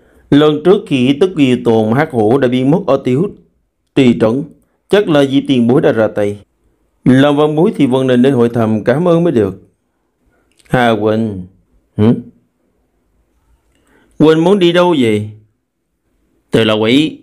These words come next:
Không, à, anh Từ lão đệ. Sao đệ vẫn chưa đi? <laughs> Hôm qua thì người đã từ chối tinh cầu của lão phụ đi bái kiến Di tiên sinh. Nhưng mà vừa hay lão phu lại gặp được hai vị khách đến từ Hoàng Đô Đại Yến. Ồ,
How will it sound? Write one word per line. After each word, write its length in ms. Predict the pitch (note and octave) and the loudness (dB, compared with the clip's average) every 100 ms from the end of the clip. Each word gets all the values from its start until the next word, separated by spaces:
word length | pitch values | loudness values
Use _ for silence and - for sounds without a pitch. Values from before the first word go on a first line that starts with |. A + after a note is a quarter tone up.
| _ _ _ _ _ _ | _ _ _ _ _ _
Không, 340 | D3+ D#3 E3+ | -2 -2 -2
à, 280 | D3 C3+ C3 | 0 2 0
anh 300 | C3 E3+ D#3 | -2 -8 0
Từ 180 | D3+ C#3+ | 2 4
lão 180 | D3+ | 2
đệ. 260 | C3 A2+ - - _ _ _ - C4+ | 0 -4 -8 -16 _ _ _ -10 -2
Sao 160 | G#3+ G#3 | 0 2
đệ 240 | D3+ F3 | 2 2
vẫn 160 | E3 F3+ | 0 -2
chưa 120 | D3 | 0
đi? 260 | B2+ B2 G#2 - _ _ _ - | 2 0 -4 -14 _ _ _ -4
<laughs> 220 | G3+ D3+ - G#2+ G2 - - - - - | 0 0 0 -2 -4 -8 -20 -20 -20 -2
Hôm 240 | D3 C#3 | 0 2
qua 260 | B2+ B2+ B2 | 2 2 0
thì 100 | B2+ | -2
người 180 | B2 B2+ | 0 2
đã 100 | C3+ | 0
từ 360 | D3 D3+ D3 C#3+ | 2 2 2 2
chối 160 | D#3+ G#3 | 2 2
tinh 220 | F3+ D#3 | 0 0
cầu 180 | B2 A2+ | -2 0
của 80 | A#2+ | 0
lão 160 | C3 | 0
phụ 340 | C#3 A2 A2 A#2 | -2 -4 -2 2
đi 160 | B2+ | 4
bái 200 | C3+ D3+ | 2 -2
kiến 280 | E3+ G3 A3 | -2 -4 -2
Di 100 | D3 | -2
tiên 180 | B2+ A#2+ | -2 -4
sinh. 380 | A#2 A2+ A2 - - _ _ _ | -2 -2 -2 -6 -14 _ _ _
Nhưng 180 | F#3+ G3+ | 0 2
mà 100 | D#3 | 2
vừa 220 | C#3+ D3+ | 2 2
hay 180 | D#3+ F3+ | 2 2
lão 160 | D#3+ F#3+ | 2 0
phu 260 | A3 G3+ | 0 2
lại 140 | D#3 C#3+ | 2 2
gặp 100 | C#3 | 0
được 180 | C3 | -2
hai 240 | D#3 F#3 F#3 | 0 0 2
vị 280 | C3+ B2+ B2+ | 2 2 2
khách 220 | D#3 E3 | -2 0
đến 180 | F#3 G#3+ | -2 2
từ 80 | C#3 | 0
Hoàng 340 | A#2 A2+ A2+ | 2 0 0
Đô 160 | A#2+ B2 | -2 0
Đại 180 | A2 G2+ | 0 0
Yến. 420 | B2+ D3 G3 B3 - _ _ - - _ _ _ _ _ _ _ _ _ _ - - | 2 2 -2 -8 -14 _ _ -20 -20 _ _ _ _ _ _ _ _ _ _ -8 -2
Ồ, 380 | A2+ G#2+ G2 | 0 0 -2